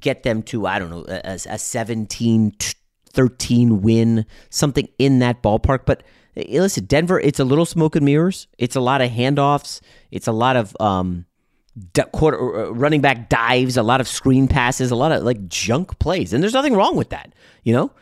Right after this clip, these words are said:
You need some of those, some of those, uh, games. Um, but, for instance, the last time,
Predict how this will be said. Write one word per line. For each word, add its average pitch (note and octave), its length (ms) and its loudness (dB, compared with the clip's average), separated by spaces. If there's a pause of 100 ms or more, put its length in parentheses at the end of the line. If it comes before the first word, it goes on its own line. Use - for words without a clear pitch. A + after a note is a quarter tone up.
(180)
You D#3 140 6
need G#3 340 4
some A#2+ 200 2
of G#2+ 80 0
those, F#2 220 -2
some B2 240 -2
of A2 60 0
those, F#2+ 240 0
uh, E2+ 160 -2
games. D#2 420 -10 (380)
Um, F#2+ 320 -2 (120)
but, B2 400 -6
for D#3+ 200 0
instance, C3+ 460 -2
the B2 120 0
last C3+ 640 -2
time, G2+ 600 0